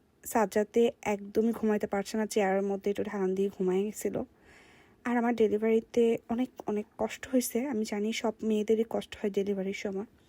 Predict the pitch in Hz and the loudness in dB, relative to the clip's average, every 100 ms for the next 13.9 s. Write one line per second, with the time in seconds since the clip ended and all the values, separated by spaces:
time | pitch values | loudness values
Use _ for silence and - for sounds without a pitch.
0 | - - - - - 226 220 220 240 233 | -20 -20 -20 -14 -6 -4 -2 -4 -4 -4
1 | - 233 233 233 226 240 220 214 208 214 | -4 -8 -2 -2 0 -2 0 0 0 -2
2 | 208 208 202 220 196 190 190 202 196 - | -2 -2 0 0 0 0 -2 -2 -6 -4
3 | 202 - 196 208 214 202 208 196 196 - | -6 -6 -4 0 2 2 0 -2 -2 -4
4 | 185 - - 190 185 - 220 _ _ - | -10 -10 -8 -6 -6 -8 -10 _ _ -20
5 | - - - - - 277 269 269 269 254 | -20 -20 -20 -20 6 8 10 8 6 6
6 | 254 233 226 220 240 220 - 226 - 220 | 2 0 0 0 4 2 2 -2 0 0
7 | 202 214 214 196 190 202 202 196 190 208 | 0 0 0 2 2 0 0 0 0 0
8 | 196 196 - - 196 190 220 220 190 196 | 0 -2 -4 -4 -2 -2 -4 -8 -6 -6
9 | - 220 - 196 220 214 185 214 202 190 | -4 -2 -2 -2 -2 -2 -2 -2 -2 -4
10 | 220 - - 226 247 254 208 208 - 240 | -6 -12 -6 -2 0 0 0 -4 0 4
11 | 208 190 180 262 - _ _ _ _ _ | 6 4 2 -4 -4 _ _ _ _ _
12 | _ _ - _ - - - - - - | _ _ -20 _ -20 -20 -20 -20 -20 -2
13 | - - 233 220 226 208 202 190 185 | 0 4 4 4 2 2 4 4 2